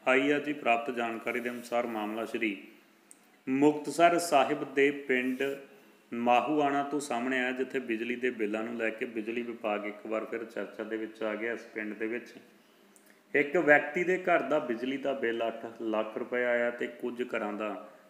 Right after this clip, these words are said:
ਬਿੱਲ ਪੰਜ, ਪੰਜ ਲੱਖ ਰੁਪਏ ਆਇਆ ਤੇ ਕਈਆਂ ਦਾ ਪੰਜਾਹ, ਪੰਜਾਹ ਹਜ਼ਾਰ ਵੀ ਆਇਆ ਹੈ। ਬਿਜਲੀ ਦੇ ਇੰਨੇ ਜ਼ਿਆਦਾ ਬਿੱਲਾਂ ਨੂੰ ਲੈ ਕੇ ਜਿੱਥੇ ਲੋਕ ਪਰੇਸ਼ਾਨ ਹਨ, ਉੱਥੇ ਹੀ ਪੀੜਤ ਪਰਿਵਾਰਾਂ ਵੱਲੋਂ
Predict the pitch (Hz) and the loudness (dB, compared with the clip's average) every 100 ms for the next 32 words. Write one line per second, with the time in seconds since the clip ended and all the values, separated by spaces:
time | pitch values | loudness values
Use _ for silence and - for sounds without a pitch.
0 | - 113 135 147 151 - 120 120 123 120 | -10 2 4 4 2 2 0 0 -6 -4
1 | 113 110 113 110 101 104 - - 107 110 | -4 -2 -2 -2 0 -2 -4 -10 -10 -8
2 | 107 104 110 117 120 113 104 104 107 110 | -6 -4 -4 -4 -6 -8 -8 -6 -6 -6
3 | 110 113 104 104 104 110 104 104 - 104 | -8 -8 -4 -4 -4 -6 -6 -6 -6 -8
4 | 101 98 95 92 92 120 117 - - - | -6 -6 -8 -10 -6 -4 -4 -6 -16 -20
5 | _ _ _ - _ _ _ _ _ _ | _ _ _ -20 _ _ _ _ _ _
6 | _ _ - 117 131 151 180 180 170 175 | _ _ -10 0 2 4 4 4 4 2
7 | 160 165 165 131 127 147 147 139 131 139 | 2 2 2 0 2 2 2 2 0 0
8 | 131 127 135 127 104 104 - 113 123 117 | -2 -2 -2 -2 -2 -2 -4 -6 -4 -6
9 | - 107 110 110 113 110 - 120 117 117 | -6 -8 -8 -8 -10 -10 -8 -8 -8 -12
10 | - 120 120 120 113 110 107 104 104 104 | -8 -6 -6 -8 -10 -6 -6 -4 -6 -6
11 | 123 107 | -4 -6